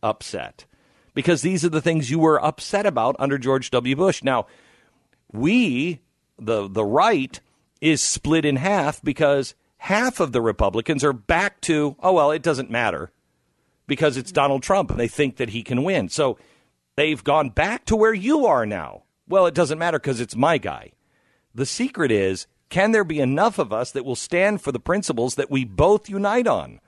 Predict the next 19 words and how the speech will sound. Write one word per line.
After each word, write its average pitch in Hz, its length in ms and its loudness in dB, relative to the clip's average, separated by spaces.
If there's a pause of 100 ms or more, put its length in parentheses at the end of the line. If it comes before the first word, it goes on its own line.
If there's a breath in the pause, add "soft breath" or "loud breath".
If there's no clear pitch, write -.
(360)
There, 202 120 0
there 175 200 -2
shouldn't 190 240 -2
be 143 120 0
any 117 140 0
spying 98 600 -4
on 92 200 -2
people. 151 380 -2
There, 131 180 -2 (320 soft breath)
the, 143 180 -6
you, 139 180 -6
you 131 100 -2
know, 117 180 -2
you, - 440 -12
you 139 180 -4
shouldn't 170 320 0
use 143 280 0
the 120 320 -2
government 123 600 0